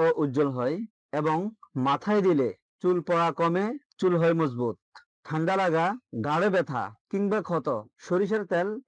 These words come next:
একাধিকভাবে প্রাকৃতিক সমাধান হিসেবে কাজ করে। তবে মনে রাখবেন, খাঁটি সরিষার তেলই দিতে পারে আসল উপকার। তাই স্বাস্থ্যকর জীবনযাপনে আজ থেকেই বেছে নিন বিশুদ্ধ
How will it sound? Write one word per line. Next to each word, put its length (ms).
একাধিকভাবে 600
প্রাকৃতিক 460
সমাধান 360
হিসেবে 300
কাজ 120
করে। 160
তবে 220
মনে 280
রাখবেন, 320
খাঁটি 320
সরিষার 400
তেলই 300
দিতে 220
পারে 140
আসল 200
উপকার। 380
তাই 200
স্বাস্থ্যকর 480
জীবনযাপনে 680
আজ 100
থেকেই 400
বেছে 300
নিন 140
বিশুদ্ধ 400